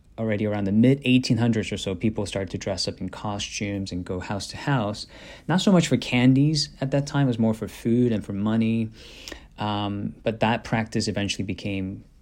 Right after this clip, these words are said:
what we call trick or treat today. And by then, it's lost most of its original meaning that it had in the Celtic festivals. Now, the point I wanna make here, though, is not, uh,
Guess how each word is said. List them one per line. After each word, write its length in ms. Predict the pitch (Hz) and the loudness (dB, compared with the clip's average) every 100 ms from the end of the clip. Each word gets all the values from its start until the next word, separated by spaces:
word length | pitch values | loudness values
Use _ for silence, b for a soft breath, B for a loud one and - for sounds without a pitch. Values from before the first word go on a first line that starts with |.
| - | -8
what 160 | 107 | -6
we 100 | 98 | -6
call 240 | 92 - 95 | -8 -8 -8
trick 240 | - 98 | -6 -6
or 60 | 95 | -8
treat 340 | - 98 87 - - - | -6 -6 -8 -12 -20 -10
today. 360 | 101 110 90 - - _ - - _ - _ - - - | -2 -2 -2 -8 -20 _ -20 -20 _ -20 _ -20 -20 -6
And 140 | 127 123 | -2 0
by 240 | 127 156 | 4 4
then, 260 | 131 107 101 | 6 2 0
it's 220 | 95 - - - - - | -2 -6 -10 -18 -14 -8
lost 400 | 95 98 92 - | -6 -4 -6 -6
most 300 | 95 90 - | -6 -6 -8
of 120 | 95 | -10
its 240 | 92 - - 104 | -10 -12 -10 -6
original 420 | 101 98 95 90 | -4 -4 -6 -4
meaning 360 | 92 92 95 | -4 -6 -6
that 180 | 92 92 | -8 -8
it 100 | 95 | -8
had 260 | - 95 95 | -10 -10 -8
in 120 | 92 | -8
the 160 | 90 90 | -8 -10
Celtic 420 | - 98 - - | -8 -8 -8 -10
festivals. 560 | 104 - 101 95 98 - B B B B B | -10 -8 -8 -8 -10 -14 B B B B B
Now, 120 | 117 | 2
the 100 | 113 | 2
point 520 | 113 - - 185 208 - | 0 -2 0 2 2 2
I 320 | 120 113 110 - B B B - - | 0 0 0 -4 B B B -8 0
wanna 160 | 160 | 4
make 320 | 110 104 117 | 4 4 0
here, 160 | - 131 | 2 2
though, 160 | 139 156 | 2 0
is 180 | 107 | -2
not, 240 | 117 131 170 - - - | -2 0 -2 -6 -18 -10
uh, 240 | 110 107 | -8 -6